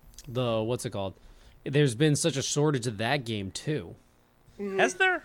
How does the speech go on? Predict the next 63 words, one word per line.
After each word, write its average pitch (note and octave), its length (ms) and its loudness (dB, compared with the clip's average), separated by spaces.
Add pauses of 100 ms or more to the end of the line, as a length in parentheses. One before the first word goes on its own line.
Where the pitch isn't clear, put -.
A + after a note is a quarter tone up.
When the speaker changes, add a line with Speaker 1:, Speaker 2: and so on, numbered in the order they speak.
Speaker 1:
Yeah, C#3+ 300 4
I C3+ 80 2
know D3+ 180 2
people D#3 260 2
are, C#3+ 240 2 (100)
when C#3+ 140 0
it C#3 100 -2
first C#3+ 280 -2
came C#3 140 0
out, C3+ 60 -2
they C3 60 -2
were B2+ 80 -2
like, A#2 420 -2
uh, A2+ 580 -2
"Let's D3 180 -4
see." C3+ 400 0 (960)
you D3 100 0
know, B2+ 100 2
certain D#3+ 320 0
stores, C#3+ 480 0
like, B2 220 0
okay, D#3+ 260 2
Best C#3+ 320 2
Buy C3 180 2
has B2 180 -2
five B2+ 320 -2
copies, A2+ 380 -4
and A2+ 200 -6
they're A2+ 80 -8
gone. D#2+ 240 -8 (1600)
Speaker 3:
Huh, C#4 40 0
Speaker 1:
Like C#4 60 4
Speaker 3:
I A3 100 6
didn't D#3+ 80 2 (140)
Speaker 1:
that. - 60 0
Speaker 3:
know G3+ 80 -2
that G3 120 -2
was F3 120 -2
a D#3+ 60 -8
thing. E3+ 360 -4
Speaker 1:
Yeah, A#2 200 -4
that C3 140 0
was D#3+ 160 2
disappearing D#3 600 0
fast. A#2+ 500 -4
Not, C3 320 -4
it D#3+ 80 -8
wasn't C#3 280 0
having B2 180 -2
quite A#2+ 240 -6
the A2+ 80 -12
shortage C3 380 -2
issue, A2+ 180 -6
the A2 100 -4
other A#2 100 -4
thing, G#2 140 -6
but G#2+ 80 -6
I A2+ 80 -2
can B2+ 120 -6
imagine A2+ 320 -4
someone A2 240 -8
being G#2+ 80 -8
like, G#2 140 -10